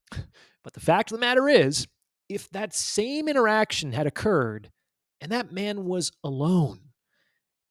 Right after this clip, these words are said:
and he didn't have his friends there to hold him back, he almost certainly would not have jumped up and acted as aggressively as he did.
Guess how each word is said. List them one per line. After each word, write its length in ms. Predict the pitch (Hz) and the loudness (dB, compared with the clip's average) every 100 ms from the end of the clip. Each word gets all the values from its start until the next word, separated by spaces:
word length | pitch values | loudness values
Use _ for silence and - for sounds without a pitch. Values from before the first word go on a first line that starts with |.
| _ | _
and 400 | 165 175 180 175 - | -4 -2 -4 -8 -14
he 220 | - 196 | -10 -8
didn't 420 | 127 160 269 311 | 0 0 2 -2
have 260 | 143 120 113 | -2 0 2
his 140 | 123 | 0
friends 380 | - 143 131 120 | 0 0 0 0
there 240 | 131 131 127 | 2 2 0
to 460 | - 135 123 117 _ | 0 0 0 -4 _
hold 400 | - 170 151 139 | 4 6 6 4
him 180 | 139 123 | -4 -4
back, 480 | 113 107 135 - - _ _ _ _ _ _ | -2 -2 -2 -4 -14 _ _ _ _ _ _
he 260 | 202 247 254 | -4 2 4
almost 400 | 254 254 247 - | 6 4 4 4
certainly 600 | 262 285 - 175 151 185 | 4 4 2 2 2 4
would 180 | 170 156 | 2 4
not 240 | 175 190 | 4 4
have 160 | 175 120 | 2 -2
jumped 380 | - 190 202 | 4 4 6
up 160 | 180 190 | 4 4
and 80 | 147 | 2
acted 260 | 147 156 | 0 0
as 140 | 147 160 | 0 0
aggressively 560 | 139 131 139 123 123 | 2 2 2 0 0
as 100 | 117 | 0
he 80 | 131 | 2
did. 380 | 117 147 95 | 4 6 4